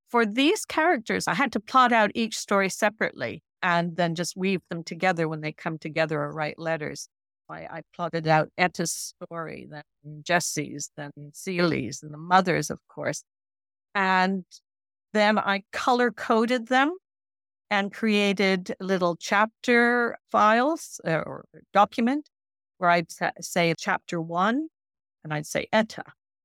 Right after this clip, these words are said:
Uh, and I would have that in pink or whatever color Etta's was. And I would just then write a line or two about what has to happen in that chapter.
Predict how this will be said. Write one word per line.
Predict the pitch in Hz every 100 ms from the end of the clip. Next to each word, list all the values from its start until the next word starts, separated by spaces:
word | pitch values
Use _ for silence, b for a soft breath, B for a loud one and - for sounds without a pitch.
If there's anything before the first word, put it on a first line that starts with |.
| _ _ _
Uh, | - -
and | - 151 147
I | 151 160
would |
have | 151 151 -
that | 143
in | 165 -
pink | - 151 143
or | -
whatever | 135 135
color | 131 143 127
Etta's | 135 131 131 -
was. | 127 98 - _ -
And | 160
I | 160
would | 175 180
just | - 220 - - -
then | 175 175 170 160
write | 170 170 160 160 135 - -
a |
line | 165 170 190 185
or |
two | 165 - 151
about | 160 -
what | 170 143
has | - -
to | -
happen | 143 _ 151
in | 147
that | 143 -
chapter. | - -